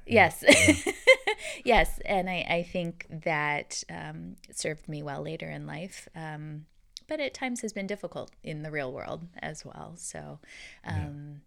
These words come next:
Speaker 2: but no, I was, I was the quiet one, and she
Speaker 1: Yeah.
Speaker 2: was the louder one, but we loved performing together. And, um, yeah, I, I think I got more into, uh,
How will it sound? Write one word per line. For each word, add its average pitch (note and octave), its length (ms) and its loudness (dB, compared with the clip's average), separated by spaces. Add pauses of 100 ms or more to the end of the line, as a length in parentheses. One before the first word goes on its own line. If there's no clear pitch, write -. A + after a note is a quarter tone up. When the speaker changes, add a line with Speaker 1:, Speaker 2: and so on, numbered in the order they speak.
(240)
Speaker 2:
but D#3+ 180 2
no, D#3+ 200 -2
I D3 160 -6
was, D#3 240 -8 (140)
I E3 120 -4
was E3+ 140 -6
the - 100 -6
quiet E3 480 -8 (260)
one, E3 380 -8
and D#3+ 260 -12
she - 160 -8
Speaker 1:
Yeah. E3 120 -6
Speaker 2:
was F3+ 280 -8
the G3 240 -10
louder D3+ 340 -8
one, E3 180 -8
but E3+ 140 -6
we D#3+ 140 -8
loved D3+ 240 -8
performing D3 580 -12
together. B2 640 -10 (560)
And, D3+ 480 -6
um, D#3+ 460 -12 (520)
yeah, C4 280 -4
I, G3 260 -2
I F#3+ 120 2
think G#3+ 280 -6
I A3 100 -2
got G3+ 260 -4
more F#3 180 -6
into, F3+ 580 -6
uh, D#3+ 360 -10